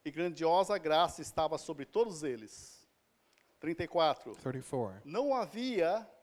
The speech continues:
Speaker 1: pessoas necessitadas entre eles, pois o que possuía, o que possuía terra ou casas, as vendia, trazia o dinheiro da venda e colocava aos pés dos apóstolos, que
Speaker 2: Thirty-five.
Speaker 1: distribuía segundo a necessidade de cada um."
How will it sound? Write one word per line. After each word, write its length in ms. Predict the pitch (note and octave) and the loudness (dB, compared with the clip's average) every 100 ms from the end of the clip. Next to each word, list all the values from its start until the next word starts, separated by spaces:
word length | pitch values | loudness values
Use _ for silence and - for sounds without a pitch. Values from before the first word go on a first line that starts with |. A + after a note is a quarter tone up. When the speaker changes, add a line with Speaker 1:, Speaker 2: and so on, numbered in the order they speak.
| _ | _
Speaker 1:
pessoas 640 | - D#3 - G3+ G3+ G3 F3 | -6 -6 -4 0 2 2 0
necessitadas 920 | F#3+ B3+ A#3+ - G3+ - G3 G3 G3 | -4 -2 -4 -8 -6 2 4 4 0
entre 280 | F#3+ G#3 F3+ | -4 0 4
eles, 640 | F#3+ F3 B2+ - - _ _ _ _ - | 6 4 0 -8 -14 _ _ _ _ -6
pois 180 | E3 E3 | -4 -4
o 60 | |
que 140 | - A3+ | -6 -2
possuía, 720 | A#3 - A3 G3 F#3+ F3 E3+ | -2 -2 -4 -2 0 0 -2
o 100 | F#3 | -8
que 140 | - G#3 | -10 -10
possuía 440 | - G3 - E3 C#3+ | -6 -6 -2 -2 -2
terra 360 | - E3+ G#3 | 0 0 0
ou 80 | B3+ | -2
casas, 800 | - D#3+ D#3+ E3 G#3+ C4+ - - _ _ _ _ _ D3 | 0 4 4 4 -2 -4 -12 -20 _ _ _ _ _ -6
as 160 | D3 | -6
vendia, 560 | - G#3 E3 G#3+ F#3+ C3 | -4 -6 -4 -2 0 0
trazia 520 | - D#3 D3+ C3+ A#3 | 2 2 2 -2 -6
o 40 | A3+ | -6
dinheiro 560 | G#3+ F3 F3+ G3 G#3+ | -4 0 4 4 2
da 140 | F#3+ E3 | 0 0
venda 560 | C#3 G3+ F#3 C3 A2 - _ _ - | 0 0 0 -2 -8 -8 _ _ -10
e 80 | |
colocava 640 | D#3 G3 F#3+ F3+ G3 G3 F3+ | -4 2 2 4 4 4 4
aos 220 | G3 - | -2 -4
pés 360 | - G3+ A#3 G3 | 0 2 2 -2
dos 180 | G3+ | -2
apóstolos, 800 | G#3+ - E3+ E3 D#3+ - G3+ G#3+ | -2 0 2 2 2 -4 -8 -10
que 100 | - | -12
Speaker 2:
Thirty-five. 400 | - A#2+ - A#2 | -8 -8 -6 -6
Speaker 1:
distribuía 760 | - A3+ - B3+ A3+ F#3+ G3+ G#3 | -6 -6 -4 -4 0 0 2 0
segundo 380 | - E3+ F#3 F#3 | 0 -2 0 -2
a 40 | |
necessidade 680 | F3+ - G#3 F#3 F3 F3 E3+ | -2 -6 -10 -2 4 4 4
de 80 | |
cada 260 | E3 F3 F3 | -2 2 2
um." 260 | F#3 D#3 | 2 2